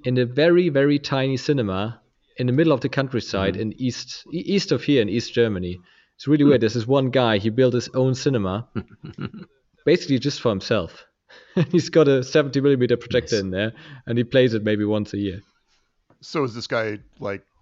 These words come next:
Speaker 3: extremely rich or something, or is this just something he did?
Speaker 1: Oh, he, he's an enthusiast.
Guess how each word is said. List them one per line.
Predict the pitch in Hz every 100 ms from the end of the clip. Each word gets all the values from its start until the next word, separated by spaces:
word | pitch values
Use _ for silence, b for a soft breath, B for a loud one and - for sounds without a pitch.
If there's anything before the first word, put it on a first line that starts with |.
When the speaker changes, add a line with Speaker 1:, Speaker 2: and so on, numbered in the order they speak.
| -
Speaker 3:
extremely | 110 - 127 110 101
rich | 113 120
or | 139
something, | 143 139 131
or | 101
is | 90
this | 98
just | - 101 - _ _ _
something | - 104 90
he |
did? | 92 104
Speaker 1:
Oh, | 202 190 - - B B
he, | - 240 - - _
he's | - - 190 196
an |
enthusiast. | 156 127 196 190 110 101 127 -